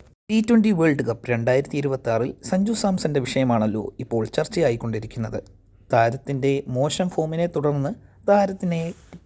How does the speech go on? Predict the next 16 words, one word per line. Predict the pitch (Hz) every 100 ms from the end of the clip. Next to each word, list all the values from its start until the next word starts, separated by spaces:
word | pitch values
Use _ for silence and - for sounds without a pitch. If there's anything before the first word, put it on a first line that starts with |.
| -
ടീമിൽ | 180 220 226
നിന്ന് | 214 175
തന്നെ | 135 123 160
പുറത്താക്കി | 139 139 123 117 170 165
ബെഞ്ചിലിരുത്തിയിരിക്കുകയായിരുന്നു. | 160 147 139 120 123 120 113 117 117 113 110 - _ - - - - -
എന്നാൽ | 233 240 214 208
കഴിഞ്ഞ | 196 240 233
മത്സരത്തിലുണ്ടായ | 214 202 190 185 175 170 170 160 151 -
അഗ്രസീവ്, | 127 127 151 - 165 160 170 - - - - _ -
അഗ്രസീവ് | 160 190 226 214 214 185 156
പ്രകടനത്തിൽ | 135 143 156 147 135 110 -
സാറ്റിസ്ഫൈഡ് | 131 156 165 - 170 151 123
ആണ് | 110 113 110 120
ഇപ്പോൾ | - 120 120 123 - _ - 180
ഇന്ത്യൻ | 170 147 127 113
ടീം. | 110